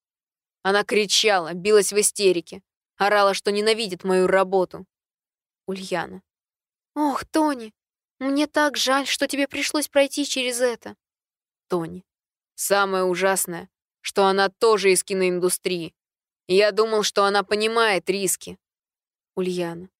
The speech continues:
Это действительно странно. И мне правда очень жаль. Если тебе неприятно говорить об этом.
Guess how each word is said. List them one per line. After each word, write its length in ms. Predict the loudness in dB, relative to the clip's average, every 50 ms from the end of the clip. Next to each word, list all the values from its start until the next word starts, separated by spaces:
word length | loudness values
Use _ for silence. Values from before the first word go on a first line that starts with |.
| _ _ _ _ _ _ _ _ _ _ -8
Это 180 | -4 -2 0
действительно 640 | 0 0 0 -2 -2 -2 -4 -2 -2 -4 -6 -4 -4
странно. 600 | -6 -6 -6 -6 -6 -6 -6 -8 -10 -12 -14 -16 _ _ _ _ _ _ _ _ _ _ _ _
И 80 | -6 -4
мне 200 | -2 -2 -2 -2
правда 380 | 0 0 0 0 2 2 2 0
очень 300 | 2 0 -4 -6 -6 -2
жаль. 340 | 0 2 2 2 -2 -4 -10 _ _ _ _ _ _ _ _ _
Если 360 | -2 0 0 0 0 -4 -6
тебе 420 | -6 -6 -4 -2 0 0 0 0 -2
неприятно 760 | -4 -8 -6 -6 -4 0 0 0 0 0 -4 -8 -10 -8 -8
говорить 420 | -10 -6 -6 -4 -6 -6 -6 -10
об 120 | -8 -6 -8
этом. 340 | -8 -8 -10 -14 -16 -16